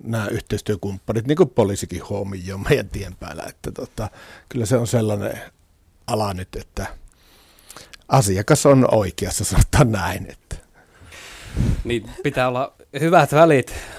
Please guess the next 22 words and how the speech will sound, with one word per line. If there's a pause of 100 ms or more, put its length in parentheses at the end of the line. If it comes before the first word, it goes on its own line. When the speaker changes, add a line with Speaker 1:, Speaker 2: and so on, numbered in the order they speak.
(160)
Speaker 2:
niin
kuin,
yrityksien
välillä
ja
näin
poispäin,
mutta
myös
poliisin
välillä. (100)
Onks
poliisi
muuten
teille
ystävä
nyt
tuolla
tien
päällä?
Sinäkin
tuossa,